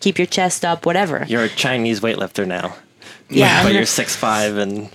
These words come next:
Speaker 2: have really long arms.
Speaker 1: <laughs> And that makes no sense. So you always have to try to optimize within the framework.
Speaker 2: Mm-hmm.
Speaker 1: You don't have to change the entire movement to fit your
Speaker 2: Yeah.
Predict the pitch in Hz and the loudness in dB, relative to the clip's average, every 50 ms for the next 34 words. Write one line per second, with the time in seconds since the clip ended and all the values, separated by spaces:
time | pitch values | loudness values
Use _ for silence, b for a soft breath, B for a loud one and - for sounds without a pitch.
0 | - - 104 104 110 110 104 107 104 101 104 110 107 104 104 98 92 95 - - | -8 -8 -6 -2 -2 0 0 0 0 0 0 0 0 0 -2 -2 -4 -4 -4 -2
1 | 151 139 123 143 127 123 - - - - - 196 190 - - - - 214 214 208 | -2 0 2 2 4 4 4 4 2 2 2 2 0 0 0 0 2 2 4 4
2 | 214 214 220 226 202 220 233 233 226 - - 214 214 208 202 - 240 240 202 - | 4 4 2 2 2 4 2 4 2 2 2 2 2 2 2 2 4 4 4 2
3 | 233 220 196 160 143 - - - 190 180 180 180 180 175 165 - _ _ _ _ | 2 0 0 -2 -2 -4 -2 2 4 4 6 6 6 4 2 -2 _ _ _ _
4 | _ - _ _ _ _ _ _ B B B B B B B B B - 185 208 | _ -20 _ _ _ _ _ _ B B B B B B B B B 2 4 4
5 | 208 208 208 220 226 - 226 208 208 - 226 220 - 214 190 185 185 185 180 180 | 6 6 6 6 6 6 4 2 2 2 0 0 2 2 2 4 4 4 4 4
6 | 180 180 - - - - - - 175 180 185 180 - 196 202 190 190 175 180 180 | 4 2 0 -2 -8 -20 -8 -4 0 0 0 0 2 0 2 2 2 2 2 2
7 | 170 170 170 160 156 - - 165 160 156 151 147 139 - - - - 170 165 _ | 2 2 2 0 -2 -2 -2 -2 -2 0 0 -2 -2 -4 -6 -8 -18 -18 -18 _
8 | _ _ - - 113 110 110 110 110 165 170 170 175 175 180 185 180 175 175 - | _ _ -10 -6 -4 -2 -2 -2 0 2 2 2 2 2 2 2 2 2 0 0
9 | - 185 180 - - - 196 175 175 170 170 160 170 170 175 170 160 160 165 160 | 0 -2 -2 0 0 0 2 2 2 0 0 0 0 2 2 0 0 -2 -2 -2
10 | 160 160 165 165 170 165 165 160 160 160 160 156 156 160 156 B B B B B | 0 2 2 2 2 2 2 2 2 0 0 0 0 -2 -4 B B B B B
11 | B - 180 - - - 180 180 175 175 - - 165 165 180 180 180 170 | B 0 0 0 0 0 0 0 0 -2 -2 -2 2 4 6 6 4 4